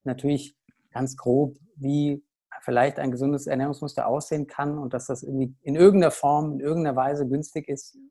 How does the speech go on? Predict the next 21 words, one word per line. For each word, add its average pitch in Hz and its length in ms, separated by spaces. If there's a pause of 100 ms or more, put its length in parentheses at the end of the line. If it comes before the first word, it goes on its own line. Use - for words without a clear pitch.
(580)
ähm, 135 440
für 143 100
die 139 100
<laughs> 135 340
Gesundheit, 160 300 (540)
aber 135 180
mehr 139 240
auch 135 180
nicht. 202 360 (640)
Ähm, 147 960 (1000)
der, 135 220
der 131 280
ein-, 170 220
die 175 100
einzige 196 280
Verbindung 180 500
zur 160 140
Ernährung 139 480
war 131 120
letztlich 139 460
eine 139 120